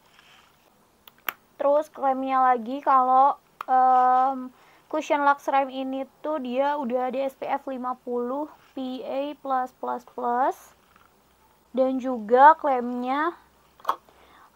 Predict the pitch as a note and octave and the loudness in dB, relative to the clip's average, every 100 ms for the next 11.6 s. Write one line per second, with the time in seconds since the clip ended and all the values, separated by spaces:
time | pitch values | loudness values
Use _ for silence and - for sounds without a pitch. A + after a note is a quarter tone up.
0 | C4 C#4 C#4+ C#4 C#4+ C#4+ D#4 D#4 D4+ C#4 | 2 4 4 -2 -4 -2 4 6 6 2
1 | C#4+ D4 C#4+ B3+ B3+ B3 A#3+ A#3 C4+ - | 2 4 6 4 0 2 6 6 6 2
2 | - A#3 A#3+ - C4 A#3+ A#3+ A#3+ B3 C4 | -2 0 0 0 -4 -4 -8 -6 -6 -4
3 | E4 F#4+ - _ B3 C4 C4 C4 C4 C4 | -4 -6 -10 _ -4 -2 0 0 2 0
4 | B3 A3 A#3+ C4+ - _ - _ - C4 | -2 0 4 4 4 _ -20 _ 4 4
5 | C4+ C4 A#3+ A#3 B3 E4+ - _ - _ | 4 4 2 2 -4 -8 -10 _ -20 _
6 | _ _ _ _ A3+ A#3+ B3+ C4+ C#4 C#4 | _ _ _ _ -8 -4 2 4 6 4
7 | C4+ C4 B3+ B3 C4 D4+ - _ C4+ C#4+ | 4 4 2 4 2 2 -2 _ -8 -8
8 | - A3+ A#3+ G#3 G#3 C4 C4+ - _ _ | -8 -10 -10 -10 -4 0 0 -2 _ _
9 | - C4 C4 C#4+ D4 D4 _ C4+ B3+ B3+ | -2 0 2 -2 -4 -14 _ -8 -8 -10
10 | C4+ C#4+ _ - C#4 C4 A#3+ A#3+ A#3 G3 | -10 -12 _ -8 -4 -4 -6 -8 -10 -10
11 | A3 G#3+ G#3+ G#3 G#3+ G#3 | -10 -8 -8 -8 -10 -12